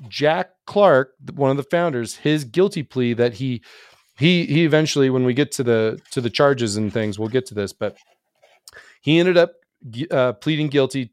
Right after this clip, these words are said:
to conspiracy to violate securities laws. He admitted that the major decisions by Four Seasons Equities management were dictated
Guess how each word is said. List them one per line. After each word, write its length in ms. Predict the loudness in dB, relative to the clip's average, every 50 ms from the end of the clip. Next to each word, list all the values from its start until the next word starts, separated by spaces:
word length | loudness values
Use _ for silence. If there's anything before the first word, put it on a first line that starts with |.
| _ _
to 160 | -10 -10 -10 -6
conspiracy 760 | -6 -6 -6 -6 -6 -2 -2 0 0 -2 -4 -4 -8 -8 -8
to 120 | -10 -4
violate 400 | -2 0 0 0 -2 -4 -6 -8
securities 400 | -14 -8 -6 -4 -4 -4 -4 -6
laws. 260 | -6 -6 -6 -8 -10 _ _ _ _ _ _
He 280 | _ -4 -2 0 2 2
admitted 680 | 2 0 2 4 4 4 4 4 0 -4 -6 -10 -6 -4
that 380 | -2 -2 -2 -2 -6 -8 _ _ _ _ _ _ _ -8
the 60 | -4
major 380 | -2 0 0 -2 -2 -4 -6
decisions 580 | -6 -6 -8 -4 -4 -4 -2 -2 -4 -6 -6 -10 _ _ _
by 520 | 2 2 4 4 2 2 2 0 -2 -4 -8 _ _ _ _ _ _
Four 240 | -2 2 2 2 2
Seasons 360 | 2 -2 -4 -2 -2 -2 0
Equities 440 | 0 0 0 -2 -2 -2 -2 -2 -2
management 640 | 0 2 4 4 4 2 0 -2 -4 -6 -6 -8 -8 _ _ _ _ _ _
were 140 | -6 -6 -6
dictated 680 | -2 -4 -4 -4 -4 -2 0 0 0 0 -2 -4 -4